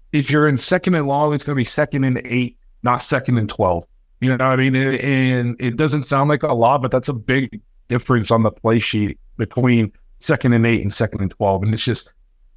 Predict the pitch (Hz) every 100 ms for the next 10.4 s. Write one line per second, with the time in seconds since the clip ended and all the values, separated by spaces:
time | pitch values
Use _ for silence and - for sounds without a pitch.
0 | _ _ _ 143 165 160 160 131 147 165
1 | - 175 151 156 135 123 139 139 131 113
2 | 127 - 123 127 - 127 127 143 147 143
3 | - - _ _ _ 131 143 143 147 -
4 | - 135 160 135 165 170 151 143 135 -
5 | 151 143 143 135 110 107 _ _ _ -
6 | _ _ 151 - - 120 - 147 131 120
7 | - - _ _ - 151 120 120 - 131
8 | 117 110 101 104 117 110 98 - _ _
9 | 117 113 - - 127 104 - 113 95 -
10 | 104 98 -